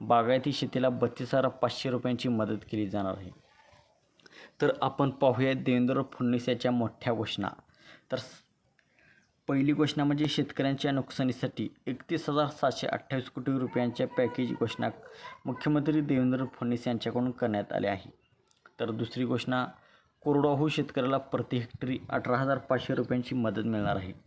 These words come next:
तिसरी घोषणा म्हणजे हंगामी बागायती शेतकऱ्यांना प्रति हेक्टर सत्तावीस हजार रुपयांची मदत देणार आहे.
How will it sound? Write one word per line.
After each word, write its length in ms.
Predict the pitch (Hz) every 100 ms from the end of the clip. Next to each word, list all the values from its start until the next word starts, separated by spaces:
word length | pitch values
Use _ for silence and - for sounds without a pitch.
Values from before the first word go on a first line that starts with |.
| - - - - -
तिसरी 280 | 123 139 131
घोषणा 320 | 127 117 127
म्हणजे 240 | 123 127
हंगामी 420 | 120 123 120 131 131
बागायती 500 | 127 117 120 117 123
शेतकऱ्यांना 520 | 127 120 123 123 127
प्रति 420 | 120 - 123 -
हेक्टर 320 | 127 - 120 - - -
सत्तावीस 380 | - 135 131
हजार 140 | 127 127
रुपयांची 580 | 120 123 120 117 - 127
मदत 280 | 107 104
देणार 360 | 110 110 104 98
आहे. 200 | 95 92